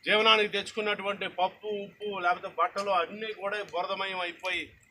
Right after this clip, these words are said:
నాశనం అయిపోయి ఎందుకు పనికిరాని పరిస్థితి వచ్చింది. కాబట్టి వెంటనే వీళ్ళకి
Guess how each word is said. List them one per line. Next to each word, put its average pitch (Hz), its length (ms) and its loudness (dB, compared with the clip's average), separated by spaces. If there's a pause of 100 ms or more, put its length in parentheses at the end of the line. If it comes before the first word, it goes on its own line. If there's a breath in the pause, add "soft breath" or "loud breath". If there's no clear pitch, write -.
(200)
నాశనం 190 300 6
అయిపోయి 185 320 0
ఎందుకు 180 280 -6
పనికిరాని 175 440 0
పరిస్థితి 180 420 0
వచ్చింది. 180 220 -12
కాబట్టి 160 360 2 (600)
వెంటనే 214 420 4
వీళ్ళకి 202 560 0